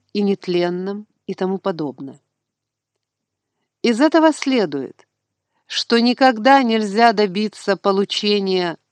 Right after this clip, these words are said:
одной из двух противоположностей в чистом виде или предмета, в котором происходит соревнование их в точном равенстве. Все вещи состоят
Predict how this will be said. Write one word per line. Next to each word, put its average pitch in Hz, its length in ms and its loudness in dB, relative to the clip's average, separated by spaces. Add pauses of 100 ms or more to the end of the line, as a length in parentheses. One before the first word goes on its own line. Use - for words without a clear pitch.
(120)
одной 190 680 2 (200)
из 185 200 -2
двух 196 240 -2
противоположностей 180 1300 -4 (500)
в - 80 -20
чистом 247 580 -2
виде 160 520 -8 (720)
или 233 240 0
предмета, 202 840 -2 (420)
в - 100 -20
котором 320 500 4
происходит 277 680 0
соревнование 214 1080 0 (300)
их 196 180 -4
в - 80 -18
точном 196 460 -2
равенстве. 156 680 -4 (1500)
Все - 380 2
вещи 302 460 0
состоят 233 880 -2